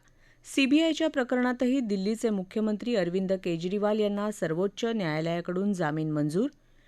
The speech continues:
गणेशोत्सवासाठी कोकणात गेलेले भाविक परतीच्या वाटेवर असल्यानं मुंबई गोवा महामार्गावर वाहनांच्या लांबच लांब रांगा आणि भेसळयुक्त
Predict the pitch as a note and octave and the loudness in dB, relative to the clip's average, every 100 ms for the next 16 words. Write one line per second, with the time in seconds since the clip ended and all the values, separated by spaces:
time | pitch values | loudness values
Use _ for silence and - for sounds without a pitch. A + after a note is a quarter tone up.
0 | _ _ - G#3 A3 D4 D#4+ B3+ - G3 | _ _ -6 2 4 4 2 -2 0 0
1 | F#3 F3 F#3+ C4+ G3+ F3+ G3+ D4 - G#3 | 0 -2 -2 0 0 2 2 2 0 2
2 | G3 G3 F#3 A#3 F3+ D3 - G3+ F#3 C#4+ | 2 0 0 -2 -2 -4 -2 0 2 0
3 | D4 D#4 B3 A#3+ A#3+ A3+ A3 C4 A#3 E3 | 0 0 0 0 0 0 -2 -2 0 0
4 | - - - - A#3+ A#3 D4+ F4 A3+ G#3 | -4 -14 -8 2 6 8 6 6 4 4
5 | A3 G3+ F#3 B3+ G3 D#3+ D#3+ D#3+ D#3+ F3 | 4 0 0 2 2 0 0 0 0 -2
6 | F#3+ B3 B3+ G3 D#3 D#3+ E3 F#3+ C#4+ G#3+ | -2 0 0 0 0 0 -2 -2 -2 -2
7 | D#3+ D#3 D3+ D3+ F#3 C#4+ - - - B3 | -2 0 -2 0 -2 -4 -12 -20 -2 2
8 | G#3+ C4 - - - A3 A3+ A3+ D#4+ D#4 | 2 0 -6 -16 0 4 4 4 2 2
9 | C4+ - | 0 -2